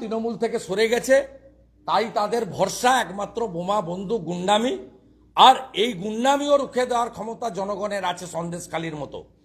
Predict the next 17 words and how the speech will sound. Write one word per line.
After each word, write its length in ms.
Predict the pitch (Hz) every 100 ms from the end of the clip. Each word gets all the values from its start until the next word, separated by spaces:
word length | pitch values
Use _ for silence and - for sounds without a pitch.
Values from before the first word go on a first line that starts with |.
| _ - - - - _ _ -
পুলিশ 680 | 247 269 294 175 - - - _ _ _ _ _ _ _ _ _ -
পশ্চিমবঙ্গের 920 | 165 190 247 233 254 254 254 254 240
a 140 | - 185
section 360 | - - 262
of 160 | 262 254 208
আইপিএস 560 | 202 208 233 240 233
অফিসার 440 | 190 214 170 226 160 - - - _ -
যারা 200 | 175 208
টেন্টেড, 580 | 208 220 254 - 175 - - _ _ _ _ _
কেউ 140 | 208 185
কয়লায়, 500 | 185 190 214 226 240 -
কেউ 120 | 180 185
গরুতে, 800 | 165 180 175 233 233 240 - - - _ _ _ _ -
কেউ 160 | 202
বেআইনিভাবে 1300 | 170 185 196 202 214 214 190 - - _ 139 180 214
পোস্টিং 460 | - 180 - 220 233
নিয়েছেন। 460 | 240 233 240 240